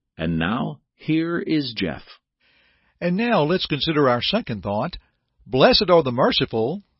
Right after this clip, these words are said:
Speaker 2: because mercy is commanded of the Christian. In Luke six thirty-six, Jesus says, "Be ye therefore merciful, as your Father also is merciful."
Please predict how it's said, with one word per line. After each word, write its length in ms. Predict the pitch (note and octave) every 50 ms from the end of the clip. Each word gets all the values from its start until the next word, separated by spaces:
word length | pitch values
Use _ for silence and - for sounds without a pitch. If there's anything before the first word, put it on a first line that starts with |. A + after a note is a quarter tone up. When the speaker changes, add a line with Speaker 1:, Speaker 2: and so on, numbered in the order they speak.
| _ -
Speaker 2:
because 720 | B2+ C3 - - D3+ D#3 D3 D3 D3 C#3+ C3 - - - -
mercy 800 | A2+ A2+ A#2 D3 G#3+ C4 A3+ - - D3 C3 C#3+ - - C#3+
is 240 | C#3 C#3+ C#3+ C3+ - -
commanded 1000 | - D3+ C#3+ C#3 C3+ C3 C3+ D#3+ A#3 C4+ B3 F3 B2 A2+ A2 A2+ B2 D#3+ E3 G3 F#3+ F3 - _ -
of 240 | C3 C3+ C#3 C#3
the 100 | D3+ G3+
Christian. 720 | - - B3+ A#3+ - - - - - C#3 A#2+ G#2 F2 - - _ _ _ _ _ _ _ _ _ _ _ _ -
In 120 | B3+ C4+
Luke 220 | C4 C4 B3+ -
six 300 | - - F#3+ F3+ - - -
thirty-six, 640 | E3 C#3 C3 B2+ A#2+ - - C#3+ D3+ G3 F3+ - -
Jesus 520 | - B2 E3+ A#3 A#3+ G3 C3 C3+ B2 -
says, 380 | - D3+ C#3+ D#3 E3+ F#3+ F3 -
"Be 120 | B2 C#3+ D#3
ye 140 | D3 D3 C3
therefore 480 | D#3 F3 F#3 E3+ - F#3 E3+ D#3 C#3
merciful, 760 | C3+ C3 D#3+ A#3 A3+ - F3+ C#3+ - C3+ A#2+ B2 D3+ F#3+ G3 -
as 320 | D3+ D3+ D3+ D#3 D#3 - E3+
your 160 | E3 E3 D3+
Father 420 | - G#3 G#3+ G#3+ G3+ G3+ G3+ G#3+
also 680 | - A#3 C4 C4+ - - - D#3 C3 A#2+ A2 G2+ G2 - -
is 360 | D3+ C#3+ C3 B2 - - -
merciful." 600 | G#2+ A#2 C3+ B2 - B2+ F#2 - E2 - - -